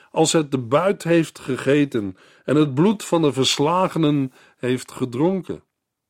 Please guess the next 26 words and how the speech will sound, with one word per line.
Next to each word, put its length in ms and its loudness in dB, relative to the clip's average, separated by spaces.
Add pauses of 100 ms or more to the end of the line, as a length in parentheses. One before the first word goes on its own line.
(1600)
Als 220 -8
Biliam 500 2
terugkomt, 720 -2 (520)
stelt 500 0
Balak 420 2
meteen 460 0
de 100 2
vraag: 600 -2 (680)
"Wat 220 2
heeft 280 4
de 80 4
Heere 380 4
gezegd?" 640 -6 (260)
Vers 280 -18
zeventien. 640 -8 (1120)
Voor 280 2
het 180 -2
eerst 360 0
neemt 260 2
Balak 460 2
de 100 -2
naam 300 0
Yahweh 520 2
in 160 -2
de 80 2
mond. 420 -4